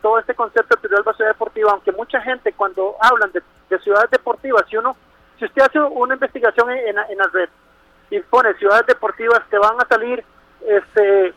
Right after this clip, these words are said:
Indianápolis, Barcelona, Melbourne, eh, Dubái,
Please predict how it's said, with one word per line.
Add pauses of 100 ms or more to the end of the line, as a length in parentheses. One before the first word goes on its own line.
Indianápolis,
Barcelona, (300)
Melbourne, (540)
eh,
Dubái,